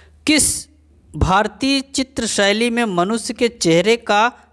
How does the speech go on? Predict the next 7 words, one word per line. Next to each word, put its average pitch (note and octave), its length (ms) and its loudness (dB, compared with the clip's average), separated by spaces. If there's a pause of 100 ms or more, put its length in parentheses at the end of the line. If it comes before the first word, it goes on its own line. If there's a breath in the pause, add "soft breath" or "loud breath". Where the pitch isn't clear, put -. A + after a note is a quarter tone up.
(140)
तीन G#3+ 200 -4
चौथाई F#3 480 -2
भाग F3 360 0
चित्रित G3 480 -8
किया F3 240 2
गया? C#3+ 340 0 (180)
हाँ, C3+ 520 -4